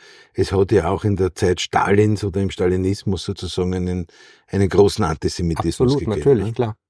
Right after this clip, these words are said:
Speaker 1: Ja.
Speaker 2: Ja.
Speaker 1: Äh, jetzt, ähm,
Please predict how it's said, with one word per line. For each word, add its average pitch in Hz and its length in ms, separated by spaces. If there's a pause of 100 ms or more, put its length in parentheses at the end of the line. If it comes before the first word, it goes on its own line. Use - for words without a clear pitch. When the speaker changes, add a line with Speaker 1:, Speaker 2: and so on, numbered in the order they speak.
(160)
Speaker 1:
Ja. 78 160 (280)
Speaker 2:
Ja. 107 720
Speaker 1:
Äh, 101 40 (320)
jetzt, - 500 (120)
ähm, 120 460